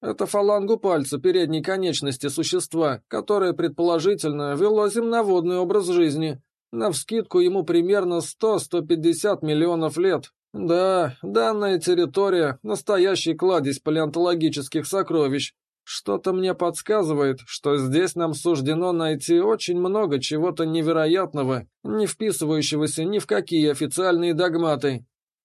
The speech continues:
А мне что-то подсказывает, что вышестоящие коллеги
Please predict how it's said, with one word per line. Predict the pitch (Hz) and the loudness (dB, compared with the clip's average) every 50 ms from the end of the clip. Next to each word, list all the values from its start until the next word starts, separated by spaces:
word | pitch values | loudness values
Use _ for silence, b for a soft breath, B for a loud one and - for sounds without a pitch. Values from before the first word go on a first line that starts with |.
| _ _ | _ _
А | - 113 113 | -4 -2 -2
мне | 127 165 196 214 202 | 0 0 0 0 0
что-то | - - - 190 185 - - | -2 -2 -2 -2 0 0 -2
подсказывает, | 165 151 151 139 127 - - 175 190 190 147 135 143 135 131 120 113 | -2 0 -2 -2 -2 -4 -2 0 0 0 0 0 0 0 0 0 -2
что | - - - 127 123 | -4 -4 -4 -2 0
вышестоящие | 113 156 160 - 151 135 123 - 143 139 147 156 151 143 - 143 139 120 | 0 0 0 -2 -4 -6 -4 -2 -2 0 2 2 0 0 0 -2 -2 -2
коллеги | - 135 127 123 131 160 180 160 127 131 123 107 95 | 0 0 0 2 2 2 2 2 2 0 -2 -2 -6